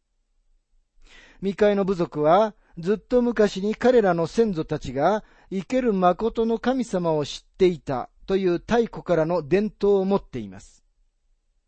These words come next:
もしあなたが自分に正直であるなら、自分がすべきことをしていない、またはできないということを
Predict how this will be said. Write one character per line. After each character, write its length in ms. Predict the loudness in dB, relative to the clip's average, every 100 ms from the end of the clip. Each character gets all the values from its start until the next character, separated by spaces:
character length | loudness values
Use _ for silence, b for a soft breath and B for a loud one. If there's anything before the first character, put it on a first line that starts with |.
| _ b b b b b
も 140 | -4 -2
し 140 | 2
あ 60 | 2
な 100 | 2
た 140 | 2 0
が 320 | 0 -4 -10 _ _ -10
自 180 | -6 -2
分 180 | -2
に 120 | -2 -2
正 220 | 0 0
直 300 | 0 -6 0
で 140 | 4
あ 60 | 4
る 80 | 2
な 120 | -2
ら、 320 | 0 0 -2 b b b
自 240 | -8 -6 -4
分 240 | -2 2
が 140 | 2
す 200 | 2 -4
べ 160 | -4 -4
き 80 | -4
こ 180 | -6 -2
と 180 | 2
を 100 | 2
し 120 | 0 -2
て 120 | 0
い 100 | 0
な 140 | -4
い、 120 | -10 _ _ _ _ -8
ま 160 | -4
た 160 | 0 4
は 140 | 4
で 200 | 2 -2
き 160 | -2 -2
な 140 | -2
い 80 | -2
と 80 | -2
い 80 | -4
う 60 |
こ 140 | -4 -4
と 220 | 0
を 100 | 0